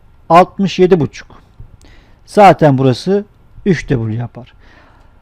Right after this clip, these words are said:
Nasıl çarpılacağını az önce göstermiştim. Bunu uzun uzun göstermiyorum. Dört ile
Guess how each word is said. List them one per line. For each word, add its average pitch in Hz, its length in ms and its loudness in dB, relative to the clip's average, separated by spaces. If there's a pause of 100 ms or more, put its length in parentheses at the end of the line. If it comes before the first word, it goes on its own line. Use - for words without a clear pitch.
(320)
Nasıl 202 220 0
çarpılacağını 170 580 2
az 165 80 -4
önce 160 100 -2
göstermiştim. 170 720 0 (160)
Bunu 160 120 -4
uzun 165 220 -4
uzun 147 200 0
göstermiyorum. 127 680 -2 (360)
Dört 220 280 2
ile 143 260 0